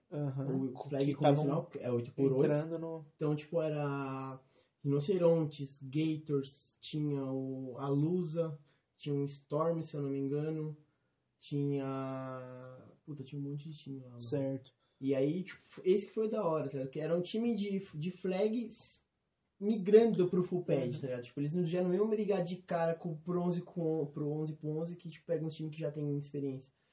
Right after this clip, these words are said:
Speaker 2: Então, o que que foi, qual que foi aquela pegada do Super oito que foi, eu achei muito foda? Pegar time de flag que tá querendo ir pro full pad,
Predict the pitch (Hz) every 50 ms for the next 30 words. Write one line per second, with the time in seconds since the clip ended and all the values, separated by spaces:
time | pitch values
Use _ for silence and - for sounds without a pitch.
0 | _ _ _ - 139 - - 175 - - - 185 165 147 143 - 160 170 - -
1 | 196 175 160 160 170 160 156 156 - 165 151 143 143 143 139 143 143 143 - 156
2 | 147 - 156 147 139 139 135 135 - - - 151 147 143 147 143 - 147 147 151
3 | 156 - 151 - - 135 127 123 117 113 - _ _ _ _ _ _ _ _ _
4 | _ 147 151 147 151 160 - - 156 151 151 143 151 151 139 - - 151 143 156
5 | 175 202 220 - - 180 - - 156 147 - - 156 151 143 156 185 240 269 240
6 | 226 208 - 175 156 - 165 147 - 139 131 139 151 180 226 240